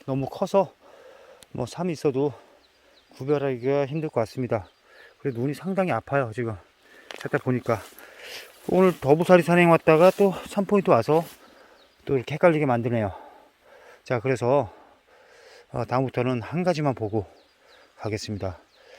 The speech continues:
그나저나 더부살이를 지금 기다리시는 분이 상당히 많으신데 오늘 한 이 킬로 정도 보지 못했네요. 음,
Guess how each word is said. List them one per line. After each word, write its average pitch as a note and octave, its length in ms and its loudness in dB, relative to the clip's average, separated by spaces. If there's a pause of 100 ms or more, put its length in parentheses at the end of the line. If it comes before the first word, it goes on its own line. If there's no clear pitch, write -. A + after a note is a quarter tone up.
(280)
그나저나 C#3 300 -4
더부살이를 C#3+ 1000 2 (120)
지금 A#2 220 -12
기다리시는 C#3+ 460 2
분이 B2+ 180 -2
상당히 D3 260 -4
많으신데 A2+ 580 0 (2500)
오늘 C3+ 340 4
한 B2+ 120 -2
이 A2 100 -6
킬로 C3+ 200 -4
정도 A#2+ 260 -2
보지 B2 180 -2
못했네요. A2 480 -4 (1080)
음, A#2+ 580 -4